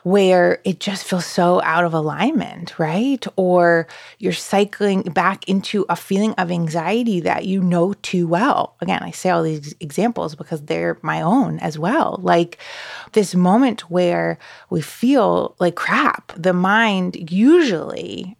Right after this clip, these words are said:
I speak for myself, wants to either distract or wants to ruminate,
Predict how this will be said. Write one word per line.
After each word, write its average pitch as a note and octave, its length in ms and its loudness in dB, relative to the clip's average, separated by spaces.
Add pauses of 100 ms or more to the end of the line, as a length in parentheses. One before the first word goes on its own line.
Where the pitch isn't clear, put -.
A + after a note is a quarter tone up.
I F3 100 -2
speak C4+ 260 -2
for A#3 120 0
myself, F#3 380 0
wants E3+ 360 -2
to - 40 -8
either F3+ 220 0
distract F3+ 920 -2
or G3 140 2
wants F3 300 0
to F#3 100 -2
ruminate, F3+ 800 0